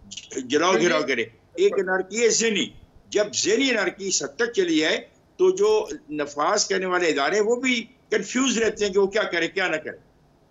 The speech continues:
Speaker 2: बिल्कुल ठीक
Speaker 1: तो
Speaker 2: कह रहे हैं।
Speaker 1: इस-,
Speaker 2: जी,
Speaker 1: ये,
Speaker 2: क्यों जा-, जी,
Speaker 1: ये
Speaker 2: sorry,
Speaker 1: जो,
Speaker 2: बोले आप।
Speaker 1: ये जो, नहीं, ब-, अ, पीजे, जो मेरे मुल्क में सूरत हाल पैदा हो रही है,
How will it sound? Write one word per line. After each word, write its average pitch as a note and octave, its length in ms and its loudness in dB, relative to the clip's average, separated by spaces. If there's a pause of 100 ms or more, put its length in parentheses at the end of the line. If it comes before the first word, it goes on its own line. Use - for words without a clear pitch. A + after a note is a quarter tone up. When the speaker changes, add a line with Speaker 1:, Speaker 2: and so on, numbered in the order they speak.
(420)
Speaker 2:
बिल्कुल A3 240 4
ठीक A#3+ 160 0
Speaker 1:
तो F3+ 60 2
Speaker 2:
कह E3 40 4
रहे - 80 2
हैं। F#3+ 80 -2
Speaker 1:
इस-, - 200 0
Speaker 2:
जी, F#3+ 80 -6
Speaker 1:
ये, A3 180 4
Speaker 2:
क्यों - 160 2
जा-, - 480 0
जी, G3 60 -6
Speaker 1:
ये G#3 60 -2
Speaker 2:
sorry, A3 240 4
Speaker 1:
जो, A3 120 2
Speaker 2:
बोले A3 300 2
आप। G#3 160 4
Speaker 1:
ये G3+ 60 6
जो, G3 880 -4 (360)
नहीं, F3 320 -4
ब-, B2+ 140 -10
अ, C3+ 100 -2 (140)
पीजे, A3 480 0 (300)
जो D3+ 100 -2
मेरे G3 300 0
मुल्क G#3 300 0
में - 60 -2
सूरत F#3 340 -2
हाल F3 80 0
पैदा E3+ 300 -4
हो E3 140 0
रही E3 180 0
है, - 300 -6